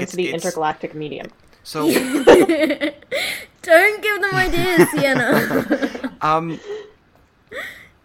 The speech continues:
Speaker 1: why it is so
Speaker 3: Okay.
Speaker 1: hot, I just, I don't know. I think it might have something to do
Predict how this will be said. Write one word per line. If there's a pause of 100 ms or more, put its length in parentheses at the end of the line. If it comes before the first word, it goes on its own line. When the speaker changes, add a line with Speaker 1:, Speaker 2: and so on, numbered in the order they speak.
(320)
Speaker 1:
why
it
is
so
Speaker 3:
Okay.
Speaker 1:
hot,
I
just,
I
don't
know. (1300)
I (1040)
think
it
might
have
something
to
do